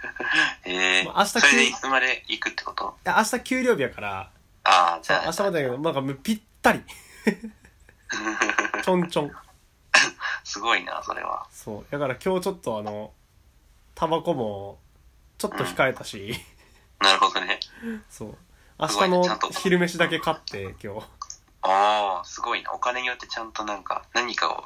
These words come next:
Speaker 1: 制限されてるやん。
Speaker 2: そうなんよ。で、この間、ちょっと東京に遊びに行ったんやけど、
Speaker 1: うん。
Speaker 2: その時も、まあ、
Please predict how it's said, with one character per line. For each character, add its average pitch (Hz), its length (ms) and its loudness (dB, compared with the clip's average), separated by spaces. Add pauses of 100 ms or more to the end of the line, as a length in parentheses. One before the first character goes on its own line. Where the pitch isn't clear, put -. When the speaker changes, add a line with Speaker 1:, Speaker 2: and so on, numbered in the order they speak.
(140)
Speaker 1:
制 113 300 2
限 110 180 4
さ 87 140 -6
れ - 60 -12
て - 140 -14
る - 100 -16
や - 100 -12
ん。 - 120 -12
Speaker 2:
そ 131 200 -6
う 117 40 -2
な 101 80 -8
ん 95 40 -10
よ。 95 100 -12 (240)
で、 139 120 -4
こ 175 120 -4
の 190 60 2
間、 185 340 0 (600)
ち - 40 0
ょ 214 40 -2
っ 208 40 -12
と 165 80 -6
東 196 300 2
京 196 160 0
に 190 220 2
遊 180 200 -4
び 180 80 0
に 175 120 0
行 - 20 -20
っ - 40 -12
た 143 80 -2
ん - 20 -2
や 107 60 -4
け 98 60 -10
ど、 98 360 -10 (560)
Speaker 1:
う - 20 -4
ん。 92 260 -6 (520)
Speaker 2:
そ 165 60 -6
の 170 60 -2
時 170 160 0
も、 98 280 -6 (560)
ま 139 340 0
あ、 - 20 -20